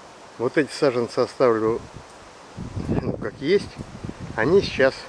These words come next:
ну, макушка будет все влево и влево, и потом веточки пересекутся, будут,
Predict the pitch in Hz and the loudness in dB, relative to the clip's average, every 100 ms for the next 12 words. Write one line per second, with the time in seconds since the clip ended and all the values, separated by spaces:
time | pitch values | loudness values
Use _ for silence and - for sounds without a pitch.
0 | - - - - - - - - - - | -16 -18 -18 -18 -18 -18 -18 -18 -20 -20
1 | - - 113 143 - - - - - - | -20 -8 -2 -2 -4 -14 -20 -20 -20 -20
2 | - - - - - - - - - - | -20 -20 -20 -20 -20 -20 -20 -18 -18 -16
3 | - 117 - 147 - 120 120 113 101 - | 0 0 2 -2 -2 -2 0 -2 -4 0
4 | 127 113 - - - - - - 117 123 | 2 2 -2 -14 -18 -18 -18 -4 2 6
5 | 120 117 120 170 196 170 135 - 143 - | 8 6 6 4 4 2 -2 -10 -10 -2
6 | 113 131 113 - - - - - 117 123 | 0 2 2 -2 -16 -20 -20 -4 0 2
7 | - - - 113 101 147 - 95 - 110 | 0 -10 -4 -4 -2 -6 -4 -6 -4 -4
8 | 107 104 | -4 -6